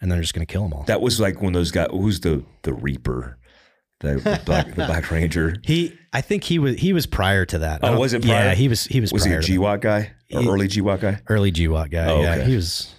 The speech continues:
Speaker 1: he was around for, like, a cup of coffee. Yeah, he wasn't, uh, yeah, I don't think he was there for that.
Speaker 2: Oh, okay.
Speaker 1: Maybe,
Speaker 2: I
Speaker 1: maybe one of the early, no, I think he was just there for,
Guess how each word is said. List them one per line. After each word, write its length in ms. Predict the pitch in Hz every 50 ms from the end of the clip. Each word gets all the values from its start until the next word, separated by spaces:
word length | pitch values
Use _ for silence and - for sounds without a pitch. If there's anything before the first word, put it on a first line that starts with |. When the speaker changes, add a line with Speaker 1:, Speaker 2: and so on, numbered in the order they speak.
| - -
Speaker 1:
he 80 | 120
was 120 | 104 95 87
around 260 | 85 85 85 85 82
for, 80 | - 92
like, 140 | 87 87 -
a 40 | -
cup 200 | - 87 - 90
of 60 | -
coffee. 420 | - 87 87 87 - 85 85 78 - - _ _ _ _ -
Yeah, 200 | - 101 92 92
he 120 | 95 98
wasn't, 360 | 95 90 87 87 82 - - 98
uh, 160 | 92 92 92 90 - _ _
yeah, 140 | - 107 101 -
I 80 | 107
don't 120 | 107 101 -
think 120 | 92 -
he 80 | - 80
was 120 | 80 78
there 140 | - 78 82
for 100 | - -
that. 220 | 78 78 90 110 - - - 90
Speaker 2:
Oh, 100 | 80 71
okay. 220 | 69 - - 62 62 - - - - _ - -
Speaker 1:
Maybe, 420 | - 151 185 202 - 233 214 202 - 143
Speaker 2:
I 40 |
Speaker 1:
maybe 360 | 147 175 196 214 226 226 220 185
one 180 | 170 170 170
of 60 | 160
the 140 | 135 123 -
early, 340 | - 95 104 104 104 107 -
no, 400 | - 156 170 180 180 180 175 165 - -
I 80 | 147
think 180 | 147 - 196 175
he 120 | - 180
was 100 | 165 143
just 160 | 135 120 -
there 160 | - 117 107 95
for, 180 | - 98 -